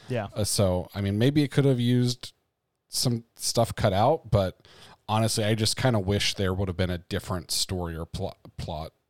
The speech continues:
Speaker 2: to
Speaker 1: Mm.
Speaker 2: this movie in this world. Like, this world to me is super interesting, and I kinda like the, like, futuristic, like, A I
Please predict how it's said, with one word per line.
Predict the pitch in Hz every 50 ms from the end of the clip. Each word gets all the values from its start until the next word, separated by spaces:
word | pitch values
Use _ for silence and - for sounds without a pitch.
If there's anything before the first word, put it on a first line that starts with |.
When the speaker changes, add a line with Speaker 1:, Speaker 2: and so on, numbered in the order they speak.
| _ -
Speaker 2:
to | - 151
Speaker 1:
Mm. | 135 117
Speaker 2:
this | 98 92 - 92
movie | 90 87 85 85 85 87
in | - - 123 123 117 104
this | 101 90 -
world. | - 101 92 85 82 78
Like, | 101 98 -
this | 123 120 - -
world | 104 101 107 120 135 139
to | 156
me | 165 151
is | 120 101
super | - - - 110 - 95 82
interesting, | 87 92 92 123 120 - - 139 143 165 175 - _ _ _ _ _ _ _ _ _ - - - - -
and | 113 110 110
I | 110
kinda | 107 - - 135 147 143
like | 104 92 92 95 101 104 - -
the, | - 101
like, | 92 90 90 90 -
futuristic, | - - - 113 110 - - 101 98 98 90 - - - 95 92 95 - -
like, | 92 85 82 - - -
A | 107 110 104 101
I | 98 92 90 90 90 90 90 92 92